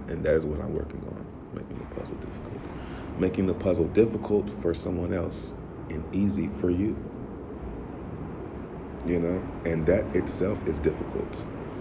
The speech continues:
to do. And that is true because it rhymes. <laughs> Somebody said to me, who was that? I think it was Paulina, my wife. I think she said this. No, I don't think she said this.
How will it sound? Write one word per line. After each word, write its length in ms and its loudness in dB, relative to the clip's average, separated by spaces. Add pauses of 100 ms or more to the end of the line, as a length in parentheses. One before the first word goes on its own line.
(120)
to 120 -2
do. 240 0 (1600)
And 200 2
that 140 10
is 180 2
true 400 4 (640)
because 300 2
it 80 -2
rhymes. 600 -4 (300)
<laughs> 280 -10
Somebody 300 2
said 160 4
to 60 2
me, 180 2 (880)
who 160 4
was 240 6
that? 280 2 (560)
I 80 -4
think 200 6
it 40 0
was 140 2
Paulina, 480 2
my 140 -2
wife. 340 2
I 60 -2
think 180 -2
she 120 0
said 300 -2
this. 280 -4 (1300)
No, 420 0
I 40 2
don't 120 4
think 140 0
she 140 -4
said 260 -4
this. 300 -8